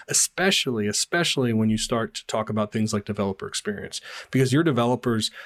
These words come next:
are the people who are building the products along with the business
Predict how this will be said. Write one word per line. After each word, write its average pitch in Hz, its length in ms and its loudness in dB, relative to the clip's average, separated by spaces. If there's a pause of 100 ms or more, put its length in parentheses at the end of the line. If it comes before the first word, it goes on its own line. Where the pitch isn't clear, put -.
(160)
are 123 120 2
the 110 80 2
people 117 280 0
who 113 100 2
are 104 140 4
building 131 420 2
the 117 80 2
products 104 540 -2 (200)
along 127 420 2
with 120 160 0
the 110 60 0
business 104 520 -2